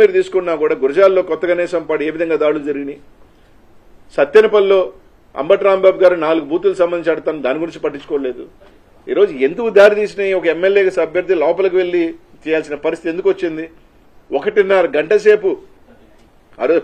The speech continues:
పదే పదే ఎస్పీ గారికి ఫోన్ చేస్తున్నా, కనీసం ఆ పరిధిలోని మాచర్లో దగ్గరలో ఉన్న ఎస్పీ గారు కనీసం రాలేదు అంటే దాని పరిస్థితి ఏంది? తుమ్మరకోటలో పగలగొట్టిన వాళ్ళు ఈ రోజు దాకా యాక్షన్ తీసుకోవాలా? హ్యాపీగా గోవాకి వెళ్ళారు, నిన్న ఊర్లకు వచ్చినారు వాళ్ళు.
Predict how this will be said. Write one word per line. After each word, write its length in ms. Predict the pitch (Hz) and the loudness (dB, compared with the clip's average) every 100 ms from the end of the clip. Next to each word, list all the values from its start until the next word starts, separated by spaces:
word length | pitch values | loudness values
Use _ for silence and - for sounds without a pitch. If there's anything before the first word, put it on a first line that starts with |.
| 113 | 0
పదే 200 | 135 220 220 | 4 6 6
పదే 220 | 190 175 - - _ - | 4 4 2 -10 _ -10
ఎస్పీ 280 | 135 139 208 202 | -8 -2 2 4
గారికి 220 | 190 175 | 4 2
ఫోన్ 140 | 170 165 | -2 -2
చేస్తున్నా, 400 | 156 139 139 135 117 - _ _ _ - | -6 -8 -8 -6 -8 -10 _ _ _ -4
కనీసం 560 | 123 180 240 233 226 175 - _ _ - | -2 0 -2 2 2 2 -2 _ _ -4
ఆ 120 | 139 160 - | -2 -2 2
పరిధిలోని 420 | 139 220 254 226 175 | 0 4 4 4 2
మాచర్లో 400 | 202 226 214 208 | 0 2 2 4
దగ్గరలో 340 | 180 175 190 | 4 2 0
ఉన్న 120 | 180 | 0
ఎస్పీ 300 | 165 156 196 | -2 -6 -2
గారు 220 | 185 170 156 - | 2 2 0 -4
కనీసం 360 | 160 220 226 190 | -4 0 0 2
రాలేదు 360 | 156 175 185 165 | 2 2 2 0
అంటే 200 | 135 156 139 - - _ - | -2 0 0 -2 -20 _ -12
దాని 200 | 139 139 139 | -2 -2 0
పరిస్థితి 280 | 135 - 175 | -2 -2 -4
ఏంది? 160 | 160 156 - - _ 175 | -4 -10 -16 -20 _ -6
తుమ్మరకోటలో 640 | 185 214 196 196 196 262 - - _ - | 2 4 4 4 4 2 2 -12 _ 0
పగలగొట్టిన 480 | 170 214 214 208 196 | 4 6 6 4 0
వాళ్ళు 160 | 214 175 | -4 -2
ఈ 40 | 190 | 4
రోజు 160 | 208 208 | 6 8
దాకా 120 | 185 | 6
యాక్షన్ 280 | 160 160 156 135 | 6 2 -6 -6
తీసుకోవాలా? 360 | - 120 110 - - | -6 -4 -4 -6 -4
హ్యాపీగా 340 | 135 143 165 156 | -4 -2 0 2
గోవాకి 300 | 151 165 156 | 4 2 2
వెళ్ళారు, 300 | 143 139 139 214 - | 0 0 0 -4 -6
నిన్న 160 | 139 135 | -8 -4
ఊర్లకు 340 | 139 139 127 | -2 -4 -6
వచ్చినారు 340 | 117 117 113 101 | -10 -10 -18 -16
వాళ్ళు. 180 | 98 92 | -18 -20